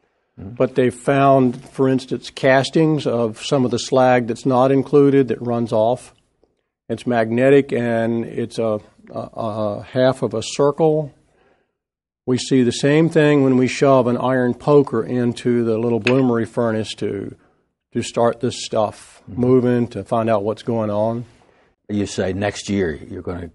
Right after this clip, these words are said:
Speaker 1: know more about the thing. What do you think there's to learn?
Speaker 2: I like to describe what we do in the blacksmith shop or in the historic trades as, as historical forensics. We're looking backwards at processes that were not truly written down.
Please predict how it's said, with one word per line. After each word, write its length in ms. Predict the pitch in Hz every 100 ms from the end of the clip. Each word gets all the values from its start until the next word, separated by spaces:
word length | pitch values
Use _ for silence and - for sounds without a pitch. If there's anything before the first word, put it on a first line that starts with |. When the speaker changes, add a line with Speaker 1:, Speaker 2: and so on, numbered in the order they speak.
| -
Speaker 1:
know 160 | - 90
more 280 | 87 90 87
about 300 | 82 87 -
the 100 | 82
thing. 260 | 90 87 85 _ _ _ _
What 140 | - 190
do 60 |
you 120 | 247
think 400 | 147 156 165 - _ _ _ _ _
there's 200 | 117 110
to 120 | -
learn? 540 | 123 135 143 90 71 - _ _ _ _ _
Speaker 2:
I 400 | - - - -
like 200 | 165 233
to 80 | 208
describe 540 | 165 - 170 156 147
what 280 | 131 156 165
we 200 | 156 160
do 320 | 147 151 151
in 100 | 143
the 80 | 170
blacksmith 540 | 143 139 135 - 135 -
shop 360 | 127 117 123
or 200 | 113 - _ _
in 180 | 143 156
the 80 |
historic 500 | 139 147 - 135 127
trades 640 | 123 - 120 117 113 110 - -
as, 680 | 117 110 110 101 - - - -
as 540 | 107 110 110 107 - - _
historical 560 | 139 117 127 123 - 117
forensics. 840 | - 113 110 101 - 92 - - - _
We're 240 | - 107 113
looking 400 | 127 131 143 120
backwards 480 | 120 117 - 110 107
at 140 | -
processes 760 | - 117 110 113 104 107 98 -
that 180 | 107 85
were 160 | 98
not 440 | 95 110 120 - _
truly 360 | - 214 185
written 320 | 123 120 113
down. 380 | 101 95 87 90